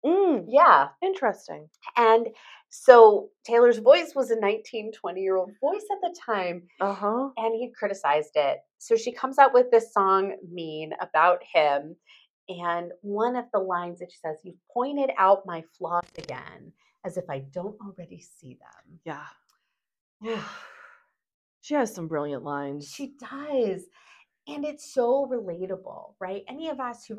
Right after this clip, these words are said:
Speaker 2: ever felt criticized, especially for
Speaker 1: Mm-hmm.
Speaker 2: things that we don't have control over,
Speaker 1: Yep.
Speaker 2: um, it's so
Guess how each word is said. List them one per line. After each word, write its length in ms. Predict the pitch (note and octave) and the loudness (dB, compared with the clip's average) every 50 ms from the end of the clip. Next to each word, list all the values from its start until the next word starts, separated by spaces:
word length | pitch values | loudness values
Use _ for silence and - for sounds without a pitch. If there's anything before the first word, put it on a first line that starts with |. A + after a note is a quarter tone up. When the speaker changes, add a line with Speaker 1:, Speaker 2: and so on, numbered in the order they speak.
| - - | -16 -14
Speaker 2:
ever 220 | F#3+ G3 A3 G#3+ | -12 -8 -8 -8
felt 240 | G#3+ - G#3+ G#3 - | -6 -6 -8 -8 -10
criticized, 600 | _ F3+ E3+ E3+ - - D#3+ D#3+ D#3+ D#3+ D#3+ - _ | _ -14 -14 -12 -12 -12 -12 -10 -10 -10 -12 -16 _
especially 460 | - - - A3+ A3 A3 - C4 B3+ | -20 -12 -10 -8 -8 -8 -8 -10 -8
for 160 | B3 G3+ G3+ G3+ | -6 -4 -4 -4
Speaker 1:
Mm-hmm. 100 | F#3 F#3 | -4 -6
Speaker 2:
things 400 | F#3+ F#3 F3 F3+ F3+ F3+ F3+ - | -8 -8 -10 -10 -12 -12 -14 -14
that 140 | F#3 F3+ | -16 -18
we 80 | F3 E3 | -16 -14
don't 100 | E3 D#3+ | -12 -12
have 180 | D#3+ D#3 D#3+ _ | -12 -12 -14 _
control 460 | F3+ F3 - _ E3 C#3+ D3+ E3 G3 | -20 -20 -16 _ -10 -10 -8 -8 -8
over, 460 | A#3 C4+ C4 - D#4+ E4 E4+ E4+ E4+ - F#3 | -8 -8 -8 -8 -8 -8 -8 -10 -12 -12 -10
Speaker 1:
Yep. 160 | F#3+ F#3+ F#3+ - _ _ _ _ _ _ _ _ | -10 -10 -10 -14 _ _ _ _ _ _ _ _
Speaker 2:
um, 640 | - G3+ G3 G3 G3 F#3+ F#3 F3+ F3 F3+ F3 E3+ E3+ - _ _ _ _ _ _ _ _ _ _ _ _ _ _ _ _ _ _ | -6 -4 -2 -2 -2 -4 -4 -6 -8 -10 -14 -18 -20 -20 _ _ _ _ _ _ _ _ _ _ _ _ _ _ _ _ _ _
it's 180 | A#3 G#3+ G#3+ - | -12 -12 -12 -14
so 600 | - - - A#3+ A#3+ C4 C4 B3+ B3 A3+ F#3 - | -14 -8 -6 -4 -2 -2 -2 -2 -4 -6 -8 -12